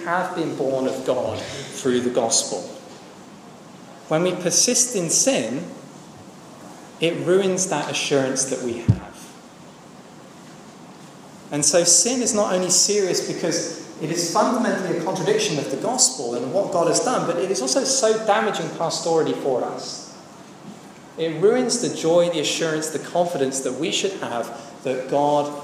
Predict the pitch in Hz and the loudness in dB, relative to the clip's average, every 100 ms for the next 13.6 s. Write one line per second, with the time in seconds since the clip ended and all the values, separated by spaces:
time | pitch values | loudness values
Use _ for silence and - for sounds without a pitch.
0 | - - 123 - - 180 185 196 170 151 | -14 -4 -2 0 2 6 6 6 4 2
1 | 131 113 107 - - - - - - - | 0 0 -2 -2 -2 -2 -2 -10 -4 0
2 | 127 135 - 165 175 165 - 143 135 135 | 2 2 2 2 2 2 2 2 0 -2
3 | 135 135 147 - 113 113 117 107 131 147 | 0 0 0 0 2 2 -2 -2 -2 -2
4 | 139 143 113 127 120 120 - 110 101 113 | -2 -4 -4 -2 0 0 -2 -4 -4 -4
5 | 110 107 101 107 104 - 98 95 98 - | -6 -8 -12 -10 -10 -12 -4 -2 -2 -4
6 | - - - - - - - - - - | -14 -20 -20 -20 -20 -20 -20 -18 -20 -20
7 | - - - - - - - - - 135 | -20 -20 -20 -18 -18 -18 -20 -20 -2 2
8 | 131 139 98 - - - - 101 - - | 2 2 0 0 0 -2 -4 -4 -4 -6
9 | - - 151 160 170 190 190 - - - | -12 -6 -2 0 2 2 0 -8 -14 -10
10 | - 143 - 127 - - - - - - | -2 0 2 0 -2 -2 -4 -12 -20 -20
11 | - - - 110 - 123 104 92 - - | -20 -16 -10 -2 0 0 -2 -6 -12 -16
12 | - - - - 135 196 208 170 240 - | -18 -18 -8 -2 0 2 2 4 2 2
13 | 156 - - - - - | 2 2 0 -4 -8 -14